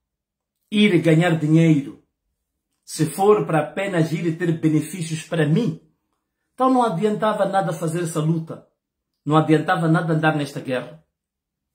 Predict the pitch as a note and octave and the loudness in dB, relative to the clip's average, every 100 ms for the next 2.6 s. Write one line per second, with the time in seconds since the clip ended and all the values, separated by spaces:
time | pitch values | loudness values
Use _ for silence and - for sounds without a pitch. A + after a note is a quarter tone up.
0 | _ _ _ _ _ _ _ _ _ C#3+ | _ _ _ _ _ _ _ _ _ 0
1 | C#3+ D3+ - C4 B3+ F#3 G3+ E3 D#3+ C#3+ | 2 2 2 2 2 0 0 -2 -4 -2
2 | D#3 - B2+ A#2+ A2+ | -4 -4 -10 -12 -18